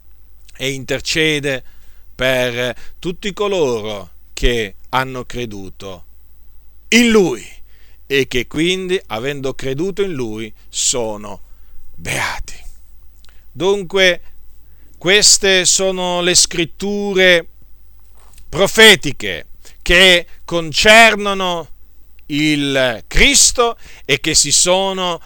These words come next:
adempiute in Gesù di Nazaret. E tutte queste cose sono scritte, e tutte queste cose io ve le annuncio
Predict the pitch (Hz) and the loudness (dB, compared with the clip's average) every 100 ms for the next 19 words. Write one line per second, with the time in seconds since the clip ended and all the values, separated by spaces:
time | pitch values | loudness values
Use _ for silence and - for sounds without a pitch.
0 | - - 196 220 220 214 156 185 156 127 | -6 4 6 8 4 2 0 2 2 0
1 | 135 131 117 - - - - 170 160 151 | 0 0 0 -6 -16 -10 0 2 2 0
2 | 143 131 117 - 113 98 151 - 151 131 | -2 -4 -4 -12 -8 -2 2 4 2 0
3 | 107 - - - - 101 147 156 156 135 | -6 -12 -18 -18 -16 -6 0 6 6 6
4 | - - - - - - - - - - | 0 -6 -8 -12 -12 -14 -14 -18 -20 -20
5 | - - - - - - - - - - | -20 -20 -20 -20 -20 -20 -20 -20 -20 -20
6 | - - - - - - 135 269 240 220 | -20 -20 -20 -20 -12 -8 -6 2 4 6
7 | 226 220 226 233 240 202 208 - 220 214 | 6 4 8 8 8 8 6 4 4 4
8 | - 214 190 - - 64 - - - - | 4 2 0 -2 -10 -12 -14 -16 -16 0
9 | 165 - 277 226 202 233 - 220 240 226 | 0 2 0 4 6 6 6 4 8 8
10 | 180 - 135 196 214 214 185 160 208 196 | 8 4 0 -2 4 6 6 4 6 6
11 | 175 175 208 202 196 - 202 196 | 6 2 0 -2 -2 -2 -2 -4